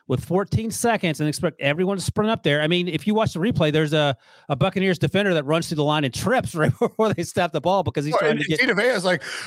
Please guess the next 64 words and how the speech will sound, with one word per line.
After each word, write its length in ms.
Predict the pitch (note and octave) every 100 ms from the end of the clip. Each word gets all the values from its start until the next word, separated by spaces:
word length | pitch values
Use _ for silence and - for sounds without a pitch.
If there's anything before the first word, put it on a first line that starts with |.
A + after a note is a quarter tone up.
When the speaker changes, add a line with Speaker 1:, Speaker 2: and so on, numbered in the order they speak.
| -
Speaker 2:
<laughs> 100 | C#5 D#5 D#5+ D#5 D#5 D5 D5 - F3
like, 220 | C3 B2 -
hauling 320 | G#3+ A3 G#3
ass 280 | F#3+ A#3 -
down 220 | G#3+ G3
the 160 | F3+ D#3+ - _
Speaker 1:
But 100 | F3+ A3+
this 160 | E4+
Speaker 2:
and 60 | F#4
Speaker 1:
was 80 | -
tw-, 200 | C4+ G#3
they 120 | C#4
had 140 | D4
twenty-one 400 | - B3+ C4+ B3+
seconds, 460 | - B3+ C4 G#3 -
and 180 | F#3 E3+
they 120 | F#3+
just 300 | - G#3+ G#3+
had 200 | G#3 F#3
five 260 | F#3 F3+
seconds 260 | - F3 E3
left 160 | E3+ -
to 40 |
go, 140 | E3+
three 240 | C#3+ E3 F3+
or 40 |
four 160 | E3 E3
seconds 280 | E3+ D3 D#3
left 100 | C#3+
to 40 |
go 80 | D#3+
when 60 | C3+
they 80 | B2
finally 260 | D3 C#3+
snapped 220 | C3 C#3
the 80 | -
ball. 200 | B2 D3+
And 100 | C#3
my 80 | C#3+
point 280 | - A#3 G#3+
is, 160 | F3 - - - _
I 140 | A#3+
don't 220 | F4 C#4+
know 180 | A3 A3
what 240 | F#3+ G#3 -
practice 420 | F#3 F3 G3 E3+
session 300 | F#3 F3 F3+
Mike 160 | E3+ D#3
McCarthy 360 | D3 D#3 D#3
was 100 | D#3
doing 160 | E3 D#3+
where 100 | D3+
he 80 | E3
thought 200 | E3 D3+
he 80 |
was 100 | D3
gonna 100 | D3
get 80 | C#3
that 120 | C#3+
off 200 | C3 B2+ -
routinely 440 | B2+ - C#3+ B2+
in 60 | A2+
fourteen 340 | A#2 G#2 G#2
seconds. 360 | - D#2 _